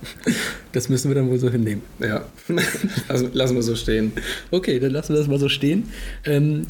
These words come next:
Speaker 1: was mir aber auch noch so gesagt wurde, oder was ich mich ja auch noch,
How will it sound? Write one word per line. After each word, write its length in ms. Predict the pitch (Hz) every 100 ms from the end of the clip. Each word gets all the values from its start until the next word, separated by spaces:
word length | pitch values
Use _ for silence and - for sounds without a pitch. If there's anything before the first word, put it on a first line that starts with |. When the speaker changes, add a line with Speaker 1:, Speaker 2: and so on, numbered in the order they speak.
| -
Speaker 1:
was 220 | 127 135
mir 120 | 156
aber 100 | 156
auch 60 | 156
noch 100 | 156
so 120 | 139 143
gesagt 420 | 127 127 147 -
wurde, 160 | 151
oder 220 | 135 117 110
was 160 | 117
ich 240 | 127 - 127
mich 160 | 120
ja 80 | 123
auch 80 | 131
noch, 140 | 131